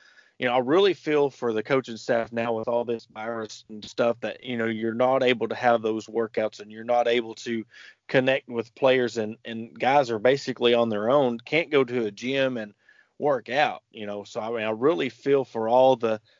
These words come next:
the athletes that are trying to, you know, the freshmen that are trying to get those big gains from high school to college. You know, it's,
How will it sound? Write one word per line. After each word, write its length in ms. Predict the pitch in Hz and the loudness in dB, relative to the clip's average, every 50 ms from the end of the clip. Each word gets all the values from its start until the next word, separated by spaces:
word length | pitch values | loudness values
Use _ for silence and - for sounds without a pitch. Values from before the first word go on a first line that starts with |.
| _ _ _ _ _ | _ _ _ _ _
the 200 | - 113 107 - | -12 -12 -10 -6
athletes 760 | - 123 139 156 156 _ - - 127 123 127 123 _ - - - | -4 -2 -2 -2 -2 _ -10 -6 -4 -4 -4 -4 _ -20 -18 -10
that 200 | - 123 113 107 | -8 -6 -6 -6
are 160 | 107 107 107 | -8 -10 -12
trying 520 | - - - - 143 147 151 151 143 139 131 | -12 -14 -6 -2 -2 0 0 -2 -4 -6 -8
to, 140 | - 123 113 | -10 -12 -12
you 160 | 113 117 113 | -10 -10 -10
know, 80 | 110 107 | -8 -8
the 100 | 101 107 | -10 -12
freshmen 540 | - - - 143 151 147 - - 127 113 | -8 0 2 2 2 2 -2 -4 -4 -2
that 160 | 113 110 107 104 | 0 0 0 0
are 100 | 104 104 | -2 -4
trying 300 | - - 147 131 123 120 | -4 -4 -2 0 0 -2
to 80 | 120 | -2
get 220 | 117 127 131 123 - | 0 -2 -2 2 2
those 240 | 131 123 120 113 | 2 2 2 0
big 300 | 110 117 135 135 123 113 | 2 2 4 4 2 0
gains 420 | 107 123 127 139 139 127 120 117 - | 0 2 2 2 0 -4 -6 -10 -14
from 240 | - _ 117 107 - | -14 _ -14 -14 -10
high 220 | 123 123 131 127 | -8 -6 -6 -6
school 260 | 120 - _ 123 110 | -8 -8 _ -10 -10
to 80 | 104 104 | -10 -12
college. 540 | _ - 117 135 147 127 98 95 95 - - | _ -6 -2 -2 -2 -2 -4 -10 -14 -18 -16
You 60 | 107 | -14
know, 160 | 101 101 107 | -12 -10 -10
it's, 220 | 110 110 - - | -10 -10 -12 -20